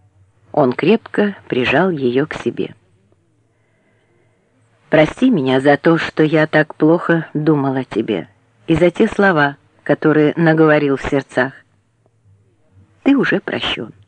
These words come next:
Я знаю, откуда всё пошло».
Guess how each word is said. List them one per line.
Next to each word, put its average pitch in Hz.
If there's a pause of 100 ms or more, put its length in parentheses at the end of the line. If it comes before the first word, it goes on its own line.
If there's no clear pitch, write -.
(1040)
Я 220
знаю, 208 (160)
откуда 143
всё -
пошло». 123